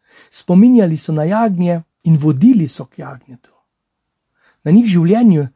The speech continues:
se je spletla cerkev, ki je bila,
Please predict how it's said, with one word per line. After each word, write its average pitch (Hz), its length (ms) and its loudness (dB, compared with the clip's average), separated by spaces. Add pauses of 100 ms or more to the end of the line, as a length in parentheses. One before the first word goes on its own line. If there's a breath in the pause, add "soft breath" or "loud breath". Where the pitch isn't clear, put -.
(120)
se - 200 -14
je 147 80 -6
spletla 151 760 -8 (300)
cerkev, - 440 -8 (1200)
ki - 140 -14
je 127 40 -8
bila, 147 280 -4